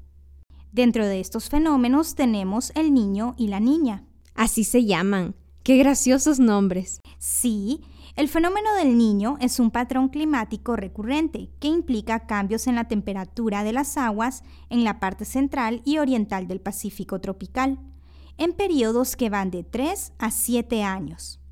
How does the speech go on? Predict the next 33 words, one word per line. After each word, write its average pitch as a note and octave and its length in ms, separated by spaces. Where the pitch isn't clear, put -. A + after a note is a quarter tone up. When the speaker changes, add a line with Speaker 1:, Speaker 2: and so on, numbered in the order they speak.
Speaker 2:
¿Qué C#4+ 140
tipos E4 400
de A#3+ 160
cambios C4 380
se A3+ 140
dan G#3+ 220
con C4 160
el A#3 100
fenómeno A#3 540
del G3+ 220
Niño? G#3+ 420
Speaker 1:
El C4 160
ciclo E4+ 380
entero A3+ 440
dura G#3+ 320
generalmente G#3+ 920
de F3+ 220
tres B3 500
y A3+ 140
siete F3+ 420
años, G#3+ 480
y D#4+ 120
con G4 180
frecuencia G3+ 720
incluye C4+ 540
una D#4+ 160
fase G3+ 280
fría, F#3 520
que D4 100
puede A#3 280
ser A#3+ 200
igualmente F3+ 540
fuerte, - 520